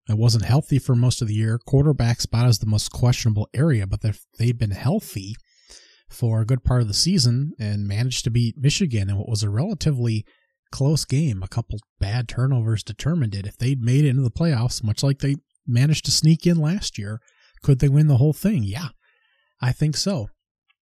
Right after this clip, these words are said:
So really, to me, it isn't just that Florida State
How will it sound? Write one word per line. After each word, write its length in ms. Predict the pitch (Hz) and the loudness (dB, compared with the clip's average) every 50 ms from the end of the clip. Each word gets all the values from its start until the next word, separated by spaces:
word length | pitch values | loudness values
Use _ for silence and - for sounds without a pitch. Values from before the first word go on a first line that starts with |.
| _ _ _ - - - | _ _ _ -10 -6 -2
So 180 | - - 165 | 2 4 4
really, 460 | 165 151 196 277 247 127 98 95 123 - | 6 4 4 2 2 0 0 -2 -6 -2
to 120 | - 165 160 | 2 4 6
me, 240 | 165 175 135 - - - - _ _ _ - - _ _ _ - | 6 4 4 0 -4 -12 -20 _ _ _ -20 -20 _ _ _ 0
it 60 | 143 | 0
isn't 200 | 156 - 185 170 | 2 2 4 2
just 160 | 151 151 - | 2 2 2
that 160 | 156 131 - | 0 -2 -4
Florida 400 | - - - 139 135 147 143 127 | -6 -4 0 4 4 6 6 4
State 540 | - - - - 139 131 110 98 - - | 2 2 0 0 0 0 0 -2 -8 -16